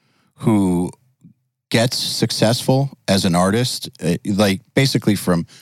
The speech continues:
two thousand and on, maybe a little earlier, but that type of person has to be extremely driven,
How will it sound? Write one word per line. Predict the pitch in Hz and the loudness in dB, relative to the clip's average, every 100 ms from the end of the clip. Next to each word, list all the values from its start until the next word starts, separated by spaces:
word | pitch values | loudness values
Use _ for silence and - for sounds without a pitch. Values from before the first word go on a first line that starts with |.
| _ | _
two | - 131 | -2 0
thousand | 127 113 107 104 104 | 2 2 2 0 0
and | 90 | 0
on, | 87 92 120 - _ _ _ - | 0 0 0 -4 _ _ _ -2
maybe | 101 101 101 | 0 2 2
a | 95 | 0
little | 104 87 | 0 0
earlier, | 95 92 87 | 0 0 0
but | 82 101 - - - _ - | 0 -2 -2 -14 -18 _ -20
that | 104 120 135 | -2 0 0
type | - 147 131 | 2 2 2
of | - | 0
person | 104 107 - 98 80 | 2 2 0 -2 0
has | - 110 - | 0 0 0
to | 101 | -2
be | 90 82 - | 0 -2 -4
extremely | 98 - - - 104 113 113 101 87 85 - _ _ _ _ | -4 -4 -8 -4 0 2 2 0 -2 -4 -10 _ _ _ _
driven, | 101 104 92 95 92 | 0 2 2 2 0